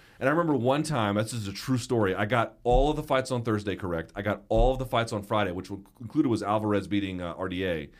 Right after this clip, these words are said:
And then that Saturday, which was the actually big important card, I think I got, like, three fights right. I mean, I took a fucking dump on it.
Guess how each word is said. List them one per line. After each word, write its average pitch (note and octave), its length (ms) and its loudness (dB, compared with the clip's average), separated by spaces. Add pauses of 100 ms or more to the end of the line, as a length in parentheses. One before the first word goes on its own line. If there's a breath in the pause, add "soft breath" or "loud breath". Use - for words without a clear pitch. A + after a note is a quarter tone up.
(420 soft breath)
And A#2 120 2
then B2+ 160 2
that A2 180 0
Saturday, C3 360 0
which G#2 160 -2
was G#2 120 -2
the G#2+ 140 -2
actually A2+ 380 -6
big G#2+ 260 -4
important G#2 440 -6
card, D3 320 -4
I G#2+ 80 -6
think A#2+ 200 -6
I G2+ 80 -2
got, F#2+ 280 -4
like, D#2 220 -10
three E2+ 420 -12
fights C#2+ 400 -14
right. C2+ 240 -16
I G#2 80 -4
mean, G#2 140 -2
I G2+ 80 -2
took - 200 -8
a E2 60 -12
fucking D#2 440 -10
dump E2 240 -8
on D2 200 -14
it. C2+ 120 -16